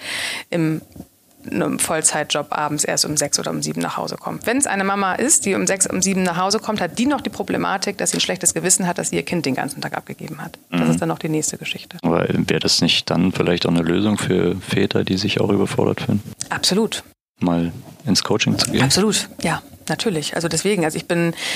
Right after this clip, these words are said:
Speaker 1: Mama-Coach, weil Mamas erst Hilfe suchen. Und, ähm, die Väter, ich glaube, wenn sich ein Vater Hilfe sucht, dann geht er eher zu einem Business-Coach, um sich besser aufzustellen, sich besser zu strukturieren, um sein Zeitmanagement besser hinzukriegen.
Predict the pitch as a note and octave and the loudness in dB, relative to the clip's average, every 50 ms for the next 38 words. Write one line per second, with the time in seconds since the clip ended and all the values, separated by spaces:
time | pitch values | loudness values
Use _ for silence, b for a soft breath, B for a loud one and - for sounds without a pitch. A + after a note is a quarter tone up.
0 | B B - E3+ D3+ F#3 G3 F#3+ F#3 F#3+ - G#3 G#3 G3+ - - E3 E3 E3+ F3 | B B -4 -2 0 2 0 0 0 0 0 2 2 2 2 2 2 2 2 2
1 | F#3 F3 F3 E3+ F3 F3 E3+ F3+ - - - E3+ E3 E3+ - - - - - - | 2 2 2 2 2 2 2 2 2 2 2 2 2 2 0 -2 -4 -4 -2 2
2 | F3+ F#3 F#3 - E3+ E3 D#3+ F3+ G#3 G3+ - F#3+ E3 C#3+ - - - - - _ | 2 2 2 2 2 2 2 2 2 2 0 -2 -2 -4 -6 -12 -20 -20 -20 _
3 | _ _ - D#3 D#3 D#3 - - - - B3 B3 - - E3 D#3 D3+ D3+ D#3 D#3 | _ _ -2 0 0 0 0 -2 -2 -4 -6 -6 -2 0 0 2 2 0 0 -2
4 | D#3+ C#3+ - _ _ _ _ _ _ _ - - E3+ D#3 - - - F3 E3+ - | -4 -6 -10 _ _ _ _ _ _ _ -10 -8 -6 -6 -4 0 0 0 2 2
5 | F#3 F3 F3 F3 E3+ - - - F3+ - - - - - E3+ E3 F3 F3+ F3+ E3+ | 2 2 2 2 0 -2 -4 -8 -8 -8 -8 -6 0 2 2 4 4 4 2 2
6 | E3 F3+ F#3+ G#3+ G#3+ G3 F#3+ G#3+ E3+ E3+ - - F3+ F3+ F#3 - F3 E3+ F#3 F3+ | 2 4 4 4 4 4 2 2 0 0 0 0 0 0 2 2 2 2 2 2
7 | F#3 - F3 F3+ G#3 G3+ - - F3 E3+ F3 F3+ F3 F3 - - F3 F3 F3 - | 2 2 2 2 2 0 0 -2 0 0 0 0 0 0 0 2 2 0 0 0
8 | - - - E3+ F3 E3 F#3+ F#3 F3 D3+ C#3+ - - - D3 C3+ C3+ - - - | 0 0 0 0 0 0 2 2 2 2 2 0 -2 -2 -4 -2 0 0 -2 -2
9 | - b b b b b b b b b b b b b - E3+ E3+ E3 D#3+ - | -4 b b b b b b b b b b b b b -4 0 0 0 0 0
10 | - F3+ E3+ - F#3 E3+ - - F3+ F3 - - F#3 - - - E3+ E3+ E3+ E3+ | 0 0 0 2 0 0 0 -2 -2 -2 -2 -2 -2 -2 0 0 0 0 0 -2
11 | E3+ - F3 E3+ - F3+ E3+ - - - - - E3+ E3+ - F3 E3+ F3+ F#3 F#3 | -2 -2 -4 -4 -4 -4 -4 -4 -4 -4 -2 -4 -6 -4 -4 -2 0 0 0 2
12 | F3+ F3+ E3 E3 E3+ E3+ E3+ E3+ - - F3+ F3+ - E3+ E3 E3 E3 - - E3 | 0 0 0 0 0 -2 -2 -2 -2 -2 -2 -2 -2 -2 0 0 0 -2 -2 -4
13 | E3 - D#3+ - E3 E3 E3+ E3+ - E3+ E3 - - E3+ D3+ D#3+ D#3+ | -4 -4 -4 -2 -2 -2 -2 -2 -4 -6 -8 -6 -6 -4 -2 -2 -4